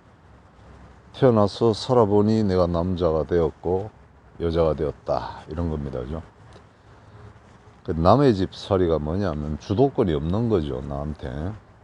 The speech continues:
아무런 주도권도 없고 그냥 이끌려 다니다가 끝나는 게 이게 남의 집 살이라고 할 수 있는 겁니다. 뭐 인간도 동물이나 다를 바 하나 없죠. 예.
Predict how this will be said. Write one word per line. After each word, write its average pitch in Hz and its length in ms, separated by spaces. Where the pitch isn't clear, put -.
아무런 143 680
주도권도 113 560
없고 78 520
그냥 113 240
이끌려 120 480
다니다가 104 540
끝나는 104 540
게 92 120
이게 78 300
남의 87 320
집 71 200
살이라고 73 1160
할 104 240
수 - 140
있는 73 220
겁니다. 73 420
뭐 95 120
인간도 107 420
동물이나 113 720
다를 92 260
바 98 220
하나 113 420
없죠. 87 420
예. 69 120